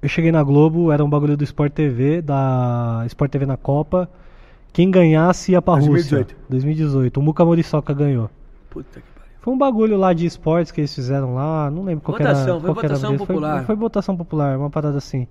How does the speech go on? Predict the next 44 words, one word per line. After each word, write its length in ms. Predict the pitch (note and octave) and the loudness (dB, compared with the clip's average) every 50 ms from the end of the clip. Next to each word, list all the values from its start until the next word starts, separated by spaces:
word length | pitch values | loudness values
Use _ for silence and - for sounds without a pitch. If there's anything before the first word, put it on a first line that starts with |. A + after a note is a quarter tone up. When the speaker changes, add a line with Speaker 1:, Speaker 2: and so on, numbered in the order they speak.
| - - - - - - - - - - | -12 -20 -20 -20 -20 -20 -20 -14 -6 -2
Speaker 1:
Eles 160 | G#3 B3+ A#3 | 0 0 2
pediram 340 | - B3+ A3 F#3 A3 G#3+ G3+ | 2 2 2 2 2 0 2
pra 100 | G3 G3+ | 2 2
gravar 220 | F#3+ G3 F#3 F#3 | 4 4 4 4
uns 140 | F3+ E3+ D#3 | 4 2 2
vídeos, 180 | D#3 F3+ F3 E3 | 0 0 0 0
eu 60 | F3+ | 0
não 80 | F3+ F3+ | 0 2
gravei 260 | F3 E3+ D#3+ E3 E3+ E3+ | 2 2 2 2 0 0
nenhum 260 | D#3 C#3 C3+ C#3 C#3 | 0 0 -2 -2 -4
também, 280 | C3 - B2 B2 B2+ C3+ | -6 -6 -4 -2 -2 -2
eu 40 | C3+ | -2
já 80 | C#3+ C3+ | -2 -4
sabia 260 | - - C#3+ C#3 C3 | -4 -2 -2 -2 -2
que 80 | - C3+ | -2 -4
ia 100 | B2+ A#2+ | -6 -4
pra 120 | - A#2 | -6 -8
Copa, 280 | - - - B2+ B2+ - - | -8 -6 -8 -8 -8 -8 -10
falei, 140 | - C3+ B2+ | -8 -6 -6
"Eu 40 | B2 | -4
vou 80 | C#3 D3 | -6 -6
pagar 260 | D3 - C#3+ C3 C3+ | -6 -6 -6 -6 -4
minha 140 | C3 C3 B2 | -6 -6 -6
passagem 360 | - A#2+ A2+ - - C3+ C3 | -6 -8 -8 -6 -8 -8 -8
e 20 | B2+ | -6
vou 100 | B2+ C3 | -8 -10
sozinho, 380 | - - G#2+ G2+ G#2+ A#2 A#2 A2 | -10 -8 -8 -8 -8 -8 -8 -10
foda-se." 420 | - - B2 A#2 A2 - - - | -10 -10 -10 -10 -10 -12 -16 -12
Speaker 2:
Pagou 220 | - D#3 F3 F#3 | -8 -4 -4 -4
tua 100 | F3 D#3 | -4 -6
passagem? 440 | C#3+ D#3 D3 - F3 F3 F3 D#3+ D3 B2+ | -10 -10 -6 -4 -4 -4 -4 -6 -8 -10
Speaker 1:
Paguei. 300 | - C3 A#2 A2+ A2 G#2+ - - - - - | -10 -10 -10 -8 -10 -12 -14 -18 -20 -18 -12
Speaker 2:
Quanto 180 | - G3 G3 B2 | -8 -8 -6 -4
foi 120 | D3+ F#3+ - | -4 -4 -4
pra 100 | F3 E3+ | -6 -6
ir 20 | |
pra 120 | - G#2+ | -8 -8
Speaker 1:
Falei, 160 | G#2+ E3 E3 D#3+ | -8 -10 -12 -14
Speaker 2:
Copa? 140 | - - - - | -14 -18 -12 -8
Speaker 1:
Vinte 220 | C#3 D3 C#3+ - | -8 -8 -8 -8
pau. 260 | - - G#2+ F#2 F#2 - - _ _ _ - - - - - - - - - - F3 E3 D3+ - - - - - | -8 -8 -8 -8 -10 -14 -20 _ _ _ -20 -20 -20 -20 -20 -20 -20 -18 -14 -14 -12 -12 -14 -16 -16 -18 -12 -6
Mais, 140 | C3+ C3+ B2+ | -4 -2 -2
Speaker 2:
Foda. 120 | C#3+ D3+ C#3+ | 0 0 0
Speaker 1:
quin-, 100 | C3+ | 0